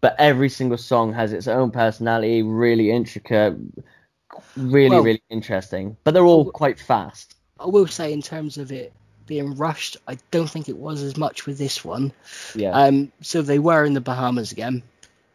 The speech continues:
Speaker 1: Mm-hmm.
Speaker 2: uh, but they recorded from February till June.
Speaker 1: Yeah.
Speaker 2: So they had a,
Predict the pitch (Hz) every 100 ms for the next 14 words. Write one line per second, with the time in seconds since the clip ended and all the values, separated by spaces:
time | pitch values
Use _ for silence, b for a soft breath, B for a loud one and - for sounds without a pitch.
0 | _ 139 147 160 165 _ - _ - 127
1 | 123 120 131 120 - _ - 127 135 -
2 | 135 131 123 - 135 120 131 123 131 131
3 | - 123 - 143 165 160 _ _ _ _
4 | _ _ 110 87 82 _ _ _ _ -
5 | - 135 127 127 123 127 127